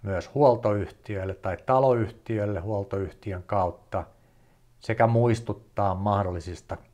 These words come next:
Kela-tukivaikutuksista. Kun eletään seurusteluvaihetta ja molemmat asuu omissa asunnoissaan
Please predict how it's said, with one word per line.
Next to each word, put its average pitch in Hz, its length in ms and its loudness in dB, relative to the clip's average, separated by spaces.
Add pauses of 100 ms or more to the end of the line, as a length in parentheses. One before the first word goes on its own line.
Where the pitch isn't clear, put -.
(120)
Kela-tukivaikutuksista. 85 1500 -4 (1200)
Kun 113 280 0
eletään 117 480 2
seurusteluvaihetta 113 1200 0
ja 110 220 0
molemmat 113 500 0
asuu 101 540 0 (180)
omissa 113 600 -2 (100)
asunnoissaan 110 1000 -2